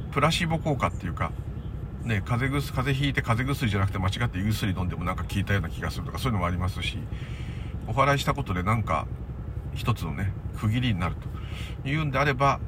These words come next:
そういう意味であればいいんですけどね。そこからのめり込んでってそっちばっかしになっちゃうと、またへんてこりんになっちゃうんですけども。これは非常にやっぱスピリチュアル、まあ、宗教でもそうですけど、似てて、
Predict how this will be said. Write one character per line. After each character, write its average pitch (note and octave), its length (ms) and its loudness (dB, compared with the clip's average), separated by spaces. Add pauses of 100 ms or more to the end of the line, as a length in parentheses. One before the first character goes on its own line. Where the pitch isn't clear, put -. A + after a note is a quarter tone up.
そ - 180 -4
う A3+ 40 2
い A3+ 40 2
う - 20 2
意 A3 40 2
味 F3+ 100 4
で G2 60 4
あ E2+ 40 4
れ D#2+ 80 -2
ば - 140 -4
い - 40 -6
い - 40 -8
ん - 20 -8
で - 100 -6
す - 60 -8
け - 60 -6
ど - 60 -4
ね。 B2+ 120 2
そ - 140 -2
こ - 80 -8
か F3 60 4
ら D3+ 40 6
の C#3 120 4
め F3 120 4
り F3 80 2
込 F3 160 0
ん B2+ 40 6
で F#2+ 80 4
っ - 40 2
て - 100 -6
そ F#2+ 120 -2
っ - 20 -2
ち - 80 -4
ば - 80 0
っ - 20 0
か B2+ 80 2
し G#2 100 2
に D#2+ 60 0
な D#2+ 60 -2
っ - 40 -4
ち - 80 -4
ゃ D#2+ 40 -2
う D2 40 -6
と、 D2 200 -6 (680)
ま E2 100 -4
た F2 80 -6
へ F2+ 120 2
ん E2+ 60 -2
て G2 100 -2
こ E2+ 120 -2
り E2+ 80 -2
ん - 20 -2
に E2 60 -4
な E2 80 -2
っ - 40 -6
ち - 80 -6
ゃ - 40 -6
う - 40 -2
ん - 40 -6
で - 40 -6
す - 80 -6
け - 60 -6
ど - 60 -6
も。 - 60 -4 (840)
こ - 60 -2
れ F3+ 40 6
は F3 60 6
非 D3+ 80 2
常 D#3 100 4
に D3+ 60 6
や C#3 60 4
っ B2+ 40 0
ぱ - 120 -4
ス - 120 -4
ピ C#3 140 -2
リ C3 100 0
チ C3 140 2
ュ A2 60 8
ア - 20 4
ル、 F2+ 100 0 (640)
ま G2 80 2
あ、 - 100 2
宗 A2 220 0
教 F2+ 240 0 (120)
で F#2 80 0
も E2+ 100 -2
そ - 140 -2
う - 40 -4
で - 60 -4
す - 60 -6
け - 80 -4
ど、 F2 120 -6 (640)
似 G2 120 0
て G#2 160 2
て、 F#2 220 -2